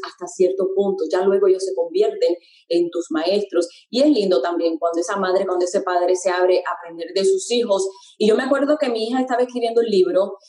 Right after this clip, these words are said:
y estábamos haciendo una entrevista con Yomari Goizo. Y era un libro que ella hizo de poesías, pero esas poesías estaban basadas a su vida personal. Y ella en un momento me mira y me dice, "Yo no puedo seguir con la entrevista".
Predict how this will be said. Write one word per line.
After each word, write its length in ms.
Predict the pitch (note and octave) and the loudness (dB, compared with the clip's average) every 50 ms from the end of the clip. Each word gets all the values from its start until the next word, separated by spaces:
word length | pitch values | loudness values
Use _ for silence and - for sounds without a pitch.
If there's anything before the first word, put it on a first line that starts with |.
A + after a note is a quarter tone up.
| _ _ | _ _
y 80 | - | -2
estábamos 320 | G3 F#3+ F#3+ F#3 G3 G#3+ A3+ | -2 0 0 -2 -2 -2 -2
haciendo 320 | A#3 A3 G#3+ G#3+ G#3+ G#3+ | -4 -4 -2 -4 -4 -2
una 120 | G#3+ G3+ G3+ | -2 -2 -2
entrevista 500 | G3+ G#3 G3+ G3+ G3 - A3 G#3 G3 - | 0 0 0 0 0 -2 -2 -2 -2 -2
con 140 | G3 F#3 F3+ | -2 0 0
Yomari 340 | F3 E3 E3 E3+ F3+ G3 F#3+ | 0 0 2 2 2 2 4
Goizo. 640 | F#3 F#3 E3+ D#3+ D3+ - - F#3+ G3 F#3+ F#3+ - - _ _ - - _ _ - | 4 4 4 2 0 0 2 2 2 2 0 -4 -8 _ _ -20 -20 _ _ 2
Y 100 | G#3+ G#3+ | 2 4
era 200 | G#3+ A3+ A#3 B3 | 4 2 0 0
un 220 | A#3+ A#3+ A#3 A#3 | 0 0 -2 -2
libro 400 | A#3 A#3 A#3+ A#3+ A#3+ A#3 B3 B3 A#3+ | -2 0 0 0 2 2 2 2 2
que 120 | A#3 G#3 | 2 2
ella 180 | G3+ G3+ G3+ G3+ | 2 2 2 2
hizo 220 | G#3 - - G#3+ | 0 0 0 -2
de 100 | G3+ G3 | -2 -2
poesías, 720 | F#3+ F#3+ F#3 F#3+ - - C#4 C#4 B3+ G#3 F3+ F3+ F3+ - - | 0 0 0 0 2 2 2 2 4 2 0 -2 -4 -2 0
pero 160 | F3 F3 G3+ | 2 4 4
esas 280 | G3 G#3 - C4 B3+ B3+ | 2 2 0 -2 -2 0
poesías 320 | C4 B3+ B3+ B3+ B3+ B3+ C4 | -2 0 2 2 2 2 0
estaban 480 | A3+ A3+ A3+ A3 A3+ A#3 A#3 A3 G#3+ | 0 0 2 2 2 2 2 0 -2
basadas 720 | G3 F#3 F#3 - - A3 G#3+ G#3+ A3+ A3 G3+ F#3 F3+ F#3 F3+ - _ _ - D#3+ E3+ | 0 -2 -2 -2 -2 -2 0 2 2 0 0 0 -2 -4 -4 -8 _ _ -8 -4 -2
a 200 | F3 E3+ D#3+ D#3+ - | -2 -2 -2 -4 -2
su 80 | - | -2
vida 240 | F#3 A3 C#4 D4+ - - | 0 0 2 0 0 0
personal. 540 | E3+ - - - E3+ D#3+ D#3+ C#3+ - - _ _ _ _ _ _ _ _ _ _ _ _ _ _ _ | 0 -2 -2 -4 -4 -4 -4 -4 -8 -10 _ _ _ _ _ _ _ _ _ _ _ _ _ _ _
Y 180 | - A3+ A3+ G#3+ | -4 0 2 4
ella 260 | G#3 G#3 G#3 G#3+ A3+ A#3+ | 4 4 4 4 2 2
en 100 | B3 B3+ | 4 4
un 120 | B3+ B3 A#3+ | 4 4 4
momento 420 | B3 A#3 A#3 A3+ A3+ A#3 B3 A3+ | 2 2 0 0 0 0 0 0
me 120 | G#3+ G3+ | 2 -2
mira 320 | F#3+ G3 G#3+ A#3+ B3 A#3 G#3 | 0 0 2 2 2 2 2
y 60 | G3 | 2
me 120 | F#3+ F#3 | 2 2
dice, 460 | F3+ F3+ F#3+ F#3+ - - G3 F#3 F#3 - | 2 2 0 -2 -2 0 2 2 2 2
"Yo 100 | - G3 | 0 0
no 80 | G3+ F#3+ | 2 2
puedo 180 | A3 C#4+ D#4+ F4+ | 2 2 2 2
seguir 320 | - G#3+ F#3 F3+ D#3+ - | 0 2 2 2 0 2
con 120 | - F3 | 0 0
la 40 | E3+ | 0
entrevista". 560 | E3+ E3+ - E3 E3+ D#3+ D3 C#3+ - - - | 0 -2 -4 -2 0 2 2 0 0 -6 -18